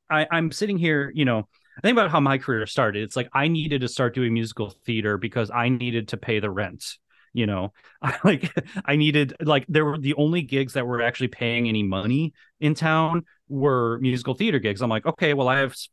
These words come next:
flute and saxophone down already. I guess I better start working on clarinet so I could start making some money."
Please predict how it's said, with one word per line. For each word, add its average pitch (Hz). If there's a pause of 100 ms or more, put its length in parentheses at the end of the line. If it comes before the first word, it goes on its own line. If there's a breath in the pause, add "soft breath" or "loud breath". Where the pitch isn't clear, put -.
flute 131
and 123
saxophone 120
down 107
already. 104
I 127
guess 120
I 113
better 110
start 110
working 110
on 104
clarinet 110
so 123
I 110
could 113
start 101
making 101
some 101
money." 120